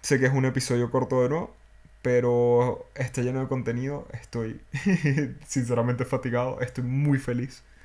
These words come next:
de estar grabando esto y de tener un espacio de conexión con ustedes. Los quiero un montón.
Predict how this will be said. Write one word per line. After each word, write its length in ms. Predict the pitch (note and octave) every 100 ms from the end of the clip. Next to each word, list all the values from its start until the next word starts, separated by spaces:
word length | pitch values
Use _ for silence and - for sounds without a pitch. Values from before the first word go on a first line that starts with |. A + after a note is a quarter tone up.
| - - - -
de 220 | - A#2+ A#2
estar 340 | A#2+ - A#2
grabando 460 | A#2 A#2+ B2 B2+ B2+
esto 220 | B2+ B2
y 40 |
de 120 | A#2+
tener 360 | A#2 A2+ G#2+ A#2+ - -
un 100 | B2
espacio 380 | A#2+ A#2+ A#2+
de 60 | A#2+
conexión 380 | B2 A#2+ - A2
con 140 | A#2+
ustedes. 340 | B2 - A#2+ F#3+ - - - - - - - - - - - -
Los 180 | C3 C3+
quiero 160 | C#3+
un 60 | C3+
montón. 380 | C#3 B2+ C#3